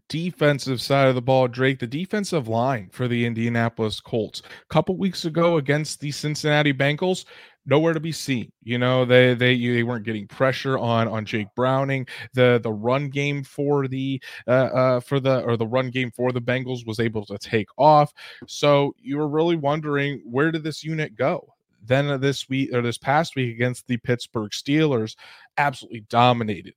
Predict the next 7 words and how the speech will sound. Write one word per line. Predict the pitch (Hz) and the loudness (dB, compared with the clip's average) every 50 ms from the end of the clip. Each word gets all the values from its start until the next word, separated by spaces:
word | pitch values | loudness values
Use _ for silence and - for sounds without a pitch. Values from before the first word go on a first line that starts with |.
| _ - | _ -8
the, | 113 123 123 123 120 | -4 -2 -2 -2 -2
the | 113 120 | -2 -4
Steelers' | 117 - - - 131 127 123 123 120 110 - - | -8 -8 -6 -4 -2 0 0 0 0 -2 -4 -2
offensive | 117 120 120 113 - - 117 113 - - - 107 98 107 | 2 2 2 2 0 -2 -8 -8 -8 -10 -12 -12 -8 -4
line. | 110 107 104 92 - 98 - _ _ _ _ | -4 -4 -4 -4 -6 -12 -18 _ _ _ _
Four | - - - - 139 131 131 165 180 | -20 -12 -4 0 2 2 4 2 2
sacks, | 175 - - - 135 131 131 131 131 131 - - - | 0 -2 -2 0 4 4 6 4 4 2 -2 -10 -14